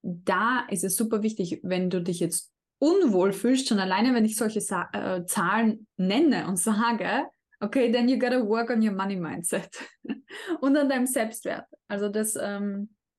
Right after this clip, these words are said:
wir sind natürlich kein Freund von, wie soll man sagen, groß reden und nichts dahinter. Also du musst die, den, den, den Wert natürlich auch liefern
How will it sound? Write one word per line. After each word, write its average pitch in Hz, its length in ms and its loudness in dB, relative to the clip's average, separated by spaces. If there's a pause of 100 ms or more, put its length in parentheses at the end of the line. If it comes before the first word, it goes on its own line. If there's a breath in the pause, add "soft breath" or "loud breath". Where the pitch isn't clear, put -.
(680)
wir 208 100 -8
sind 208 140 -2
natürlich 190 340 -2
kein 190 240 -4
Freund 202 300 -4
von, 185 520 -4 (1040)
wie 185 300 -6
soll 180 120 -6
man 180 60 -6
sagen, 180 220 -6
groß 196 400 2
reden 185 260 4
und 180 200 -2
nichts - 220 -2
dahinter. 208 480 2
Also 220 200 -2
du 190 80 0
musst 190 240 -2
die, 180 380 0
den, 175 480 0
den, 196 560 0
den 170 240 2
Wert 196 300 0
natürlich 180 420 0
auch - 160 -6 (880)
liefern 233 640 4